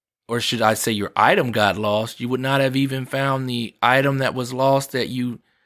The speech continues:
were wondering about a while ago and forgot about it. And it's like found money. Anytime you find found money, you're like, "Hey, that's pretty good."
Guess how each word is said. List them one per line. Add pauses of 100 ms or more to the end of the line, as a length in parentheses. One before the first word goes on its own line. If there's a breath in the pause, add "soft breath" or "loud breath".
(400)
were
wondering
about
a
while
ago
and
forgot
about
it.
And
it's
like
found
money.
Anytime
you (680 soft breath)
find
found
money,
you're
like,
"Hey,
that's
pretty
good."